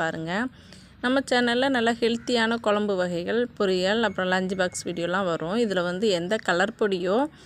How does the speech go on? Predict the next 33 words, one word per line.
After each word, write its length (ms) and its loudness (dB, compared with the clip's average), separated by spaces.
எந்த 180 2
ஆயில்லாம் 580 2
அதிகமா 400 0
நான் 180 -2
சேர்க்கறதில்ல. 600 0
நீங்க 140 -2
இந்த 140 0
மாதிரி 300 2
இந்த 180 0
குழம்பு 360 2
வச்சீங்கன்னா, 500 -2
டேஸ்ட் 380 0
அருமையா 400 -2
இருக்கும். 360 -6
ஹெல்த்தியான 580 2
ஒரு 120 0
ஃபுட் 320 -4
ரெசிபி 340 -2
நான் 140 -2
போட்டுட்ருக்கேன். 680 -4
இந்த 180 2
குழம்பு 280 2
செய்றதுக்கு 480 0
ஒரு 180 2
கடாய் 300 4
எடுத்து 220 -2
வச்சிருங்க. 380 -6
இதுல 240 2
வந்து 180 -2
நல்லெண்ணெய் 480 2
தான் 140 2
இதுல 160 0
கண்டிப்பா 320 -2